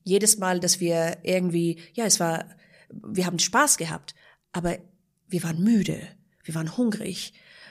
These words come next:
wir haben uns nicht geduscht für, für fünf Tage. Ich glaube, dass wir haben Läuse gehabt, alle, alles hat gekratzt und alles Mögliches. Und man, man hörte ab und zu auch diese, ähm,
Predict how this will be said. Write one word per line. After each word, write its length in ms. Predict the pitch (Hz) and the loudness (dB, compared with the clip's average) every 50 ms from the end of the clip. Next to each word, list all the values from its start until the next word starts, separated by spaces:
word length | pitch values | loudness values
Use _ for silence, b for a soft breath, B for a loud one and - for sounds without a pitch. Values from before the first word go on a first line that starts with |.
| B B | B B
wir 120 | - 208 | 0 2
haben 120 | 180 180 175 | 2 2 2
uns 200 | 170 165 - - | 0 0 0 0
nicht 160 | 208 190 - | 0 0 0
geduscht 420 | - 180 165 208 220 208 - - | 2 2 2 4 4 2 0 0
für, 100 | - 185 | -2 -2
für 140 | 185 - 175 | -2 -2 -2
fünf 240 | - 208 208 214 214 | 0 0 -2 0 0
Tage. 200 | - 214 226 214 | 0 0 0 0
Ich 120 | 185 - | -2 -2
glaube, 160 | - 185 185 | -2 -2 0
dass 120 | 185 185 - | 0 0 0
wir 80 | 175 | 0
haben 120 | 180 190 180 | 2 2 2
Läuse 340 | 170 175 190 220 233 220 175 | 4 4 4 4 4 2 2
gehabt, 340 | 170 180 170 160 - - | 2 -2 -4 -4 -2 -2
alle, 260 | 180 185 196 190 - - | 0 0 0 0 0 0
alles 260 | 202 233 226 214 - | 2 2 2 2 0
hat 160 | 185 - - | -2 -6 -8
gekratzt 560 | - 165 - - - 196 - - - - - B B B B B B B B B B B | -8 -8 -4 -4 -4 2 4 4 4 4 0 B B B B B B B B B B B
und 280 | - 190 190 180 185 - - | -2 0 0 0 0 -2 0
alles 220 | 202 214 214 214 214 | 0 2 2 4 4
Mögliches. 680 | 214 240 285 - - 160 - - - - - - B B B B B B B B B B B B _ | 4 4 2 0 -4 -6 -8 -2 0 2 2 2 B B B B B B B B B B B B _
Und 260 | - 190 190 185 180 | 0 0 2 2 2
man, 240 | 180 180 190 196 180 | 2 0 0 -2 -2
man 200 | 185 180 180 180 | -2 -2 0 2
hörte 540 | 190 202 208 208 202 190 180 180 175 - - | 2 2 2 2 0 0 2 0 0 0 -4
ab 140 | 170 - | -2 -2
und 100 | 185 175 | 0 2
zu 220 | 170 - 202 190 185 | 2 2 2 2 2
auch 240 | 185 185 185 185 185 | 2 0 0 0 -4
diese, 260 | 185 180 165 175 165 | -2 0 0 2 2
ähm, 720 | 165 165 165 - - 175 160 160 165 160 165 170 185 | 2 2 0 0 -2 -4 -4 -4 -4 -4 -6 -8 -8